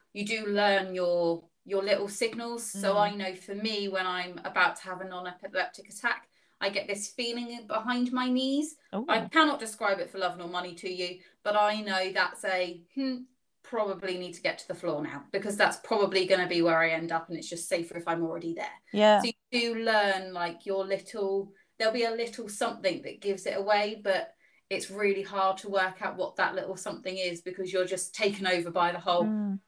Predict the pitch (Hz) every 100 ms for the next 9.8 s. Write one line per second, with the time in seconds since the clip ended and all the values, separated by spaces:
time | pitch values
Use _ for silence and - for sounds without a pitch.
0 | - 214 - 165 160 170 170 180 190 185
1 | 190 196 202 208 208 226 220 226 254 277
2 | 285 - 156 156 160 185 208 247 254 262
3 | 247 185 165 175 185 165 - 359 403 262
4 | 180 170 220 220 247 240 254 190 160 165
5 | 165 - 202 196 196 180 180 _ _ _
6 | _ 247 233 - 233 214 - 208 - 214
7 | 220 214 202 202 196 185 185 180 - 180
8 | 170 170 - _ _ _ _ _ _ _
9 | _ - 202 185 175 190 175 170